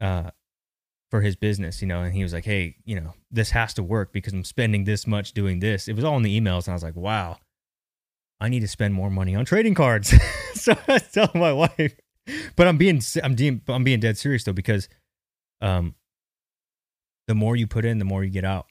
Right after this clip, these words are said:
Um, and I've experienced this too, you know, over the last year. Uh, this is, this has been my best year in trading cards, uh, to date. Um, but it's not where I need, it's not where I want it to be, right? I still haven't reached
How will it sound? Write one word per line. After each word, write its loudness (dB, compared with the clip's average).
Um, -6
and 0
I've -2
experienced 0
this -4
too, -4
you -4
know, -2
over -6
the -6
last -4
year. -4
Uh, -4
this -4
is, -2
this -2
has -2
been 2
my 2
best -2
year -2
in -6
trading -2
cards, -6
uh, -8
to -8
date. 0
Um, -2
but 2
it's -2
not -2
where -2
I 0
need, -4
it's -10
not -2
where -2
I 0
want -2
it -6
to -14
be, -8
right? -2
I -4
still -2
haven't -4
reached -6